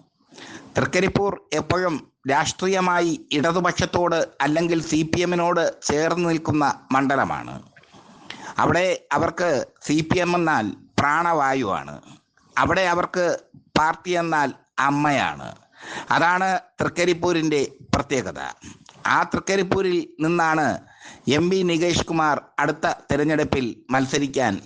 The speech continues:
പോകുന്നത്. റിപ്പോർട്ടർ ചാനൽ വിട്ട ശേഷം സജീവ രാഷ്ട്രീയത്തിലേക്ക് താൻ ഇറങ്ങുന്നുവെന്ന് എം വി നികേഷ് കുമാർ പ്രഖ്യാപിച്ചിരുന്നു. സി പി എമ്മിലേക്ക്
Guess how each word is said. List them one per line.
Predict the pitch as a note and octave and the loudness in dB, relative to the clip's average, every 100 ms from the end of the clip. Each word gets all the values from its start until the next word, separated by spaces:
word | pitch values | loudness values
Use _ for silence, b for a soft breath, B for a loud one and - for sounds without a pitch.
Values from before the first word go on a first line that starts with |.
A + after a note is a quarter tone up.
| - | -2
പോകുന്നത്. | C3+ B2 A#2 F2+ C2+ C#2 - _ _ - - - _ - - - | 0 2 0 -2 -6 -14 -18 _ _ -20 -20 -20 _ -20 -14 -2
റിപ്പോർട്ടർ | A2+ C3+ D3+ D#3 F3 | 0 2 2 0 -2
ചാനൽ | E3+ E3 F3 F3 E3+ | 0 0 2 0 -2
വിട്ട | D3+ F3 | -2 0
ശേഷം | E3 E3 D3 F#2+ - B B B B - | 0 0 0 -2 -8 B B B B -2
സജീവ | C#3 B2+ F3 F#3 | 0 2 0 2
രാഷ്ട്രീയത്തിലേക്ക് | F3 F3 - E3+ F3 E3+ E3+ D#3+ E3 D3 - | 0 0 -2 -2 -2 0 -2 0 2 0 0
താൻ | C#3 D3+ E3 | 0 2 2
ഇറങ്ങുന്നുവെന്ന് | D3 D#3+ F3 F3 D#3+ D3+ C#3 - - C#3 | 0 2 2 2 2 2 0 -2 -4 0
എം | D3 D#3+ | 2 2
വി | E3+ | 2
നികേഷ് | D#3 C#3 D3+ D3 - | 2 2 0 0 0
കുമാർ | C#3 B2+ - | 0 0 -2
പ്രഖ്യാപിച്ചിരുന്നു. | - B2+ D3 B2 - E2 C2 - - - _ _ - B B B | -4 -2 -2 -2 -4 -10 -12 -18 -20 -20 _ _ -20 B B B
സി | - D3+ | 0 2
പി | F3 | 2
എമ്മിലേക്ക് | E3+ F3 F3 F3 F3 | 0 2 0 0 0